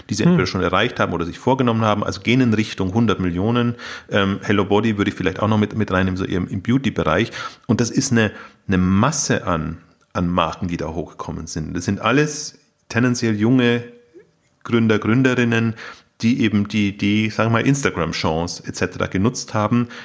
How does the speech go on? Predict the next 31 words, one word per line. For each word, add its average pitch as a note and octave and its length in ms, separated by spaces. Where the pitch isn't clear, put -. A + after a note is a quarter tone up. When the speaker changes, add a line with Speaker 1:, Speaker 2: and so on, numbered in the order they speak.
Speaker 1:
Manchmal G#2+ 400
über D#3+ 280
Influencer, D3+ 1000
aber - 180
manchmal A2+ 380
eben - 120
auch F#2+ 140
selber B2 460
und A2+ 160
dann G2+ 120
in A#2+ 160
Kombination. A2 920
Und, A#2+ 260
und - 260
das C#3 120
ist F#3 160
ja C3+ 80
die G#2+ 160
Schiene, G2+ 460
über F2+ 200
die F#2+ 180
es - 220
jetzt - 260
läuft. F2 400
Und F#2+ 120
die G2+ 40
Frage, A2 540
die A2+ 60
ich A#2 100
mich B2 260
als G2 320